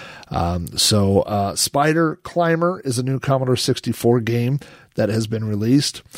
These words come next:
Uh, and finally, I think the last game on my list was Orbital Rescue. Uh, I saw this on Indie Retro News. Uh, it is a,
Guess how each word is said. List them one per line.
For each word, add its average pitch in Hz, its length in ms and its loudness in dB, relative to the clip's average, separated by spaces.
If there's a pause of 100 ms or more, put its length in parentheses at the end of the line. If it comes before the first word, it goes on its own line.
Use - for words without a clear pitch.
(420)
Uh, 139 520 6
and 175 200 2
finally, 254 800 0
I 185 60 2
think 285 180 -2
the 294 100 0
last 233 460 0
game 220 340 0
on 208 220 0
my 196 140 4
list 190 320 2
was 185 180 4
Orbital 202 640 2
Rescue. 135 880 -2 (480)
Uh, 117 260 -4
I 143 80 0
saw 160 300 2
this 160 320 0
on 147 320 2
Indie 151 440 0
Retro 156 500 2
News. 185 680 2 (420)
Uh, 107 640 -6
it 165 180 4
is 165 380 4
a, 151 580 2